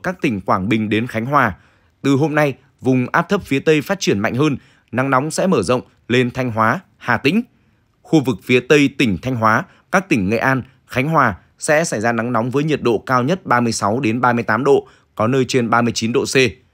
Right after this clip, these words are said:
Cơ quan khí tượng nhận định, tháng tám, nắng nóng vẫn có khả năng xảy ra ở Bắc và Trung Bộ nhưng không quá gay gắt. Nhiệt độ trung bình trên cả nước phổ biến cao hơn không phẩy năm đến một độ C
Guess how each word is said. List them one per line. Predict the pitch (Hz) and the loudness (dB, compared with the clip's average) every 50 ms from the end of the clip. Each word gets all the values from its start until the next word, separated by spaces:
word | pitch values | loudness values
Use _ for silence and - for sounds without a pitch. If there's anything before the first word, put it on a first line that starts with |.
| _ _ _ _ _ _ _ _ _ | _ _ _ _ _ _ _ _ _
Cơ | - 135 123 | -2 -2 0
quan | - 139 131 131 | 2 2 2 2
khí | 123 - 123 123 | 0 -2 -4 -4
tượng | 123 - 175 139 123 | 0 0 0 0 0
nhận | 131 107 117 | -2 0 0
định, | 131 139 131 - - _ _ _ _ _ | 0 0 0 -4 -8 _ _ _ _ _
tháng | - 127 135 151 156 | -6 -4 -4 -4 -2
tám, | - 139 127 127 - - - _ _ _ _ | 0 2 2 2 2 0 -6 _ _ _ _
nắng | 120 127 135 139 | -4 -4 -2 0
nóng | 131 127 147 151 135 | 0 0 -2 -2 -2
vẫn | 139 160 170 190 | -2 -2 -2 -2
có | - - 127 | 0 0 0
khả | 139 - 123 | 0 0 -2
năng | 101 113 120 | -4 -4 -4
xảy | 123 - 123 95 | -4 -4 -4 -4
ra | 85 117 123 120 - - | -2 -2 -2 -2 -2 -2
ở | - 147 117 92 78 - | 0 0 0 0 -2 -2
Bắc | - 185 226 - _ _ _ _ _ | -2 -2 -2 -2 _ _ _ _ _
và | 92 98 123 120 | -4 -2 -2 -2
Trung | 127 - 185 160 | -2 -4 -4 0
Bộ | 147 135 131 - - - _ _ _ | 2 2 2 2 -2 -8 _ _ _
nhưng | - 107 123 123 123 117 | -4 -2 0 0 0 -2
không | - - 127 123 120 117 | -2 -2 -2 -2 -2 -2
quá | - 110 107 117 | 0 0 0 2
gay | 123 135 120 | 2 0 0
gắt. | 117 185 - - _ _ _ _ _ _ _ _ _ | 0 0 -2 -2 _ _ _ _ _ _ _ _ _
Nhiệt | - 117 135 123 | 0 0 4 4
độ | 135 123 123 | 4 4 2
trung | - 156 139 | 0 -4 -2
bình | 139 127 113 110 | -2 -2 -2 -2
trên | 95 - 135 120 120 | -2 -2 -2 -2 -2
cả | - 131 113 87 | -2 -2 -2 0
nước | 107 151 220 226 - _ _ _ _ _ - | 2 2 2 2 0 _ _ _ _ _ 0
phổ | 170 143 113 | 2 2 4
biến | 113 110 117 131 151 | 4 2 2 2 0
cao | - 160 151 143 | 0 0 0 2
hơn | 139 151 147 135 | 2 0 -2 -2
không | 135 - 156 139 | 0 0 0 0
phẩy | 131 - 127 92 | 2 -2 -4 -2
năm | 90 120 139 131 | 0 0 -2 0
đến | 117 110 117 147 | 0 -2 -2 0
một | 139 120 98 | -2 -2 0
độ | 113 95 | -2 -4
C | 90 - | -2 0